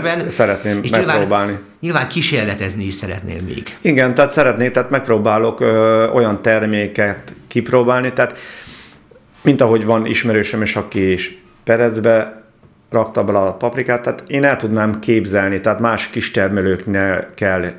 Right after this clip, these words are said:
Speaker 2: ö, közösen, hogy például sajtba.
Speaker 1: Mhm.
Speaker 2: Tehát másabb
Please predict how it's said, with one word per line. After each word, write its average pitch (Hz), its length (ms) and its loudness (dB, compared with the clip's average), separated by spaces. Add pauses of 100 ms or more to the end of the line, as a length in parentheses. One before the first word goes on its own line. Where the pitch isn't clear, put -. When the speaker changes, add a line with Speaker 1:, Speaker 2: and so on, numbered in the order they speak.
(120)
Speaker 2:
ö, 92 320 0
közösen, 120 580 -2 (380)
hogy 117 180 0
például 101 440 2
sajtba. 98 840 0 (640)
Speaker 1:
Mhm. 131 100 -12 (680)
Speaker 2:
Tehát 110 180 0
másabb 123 420 2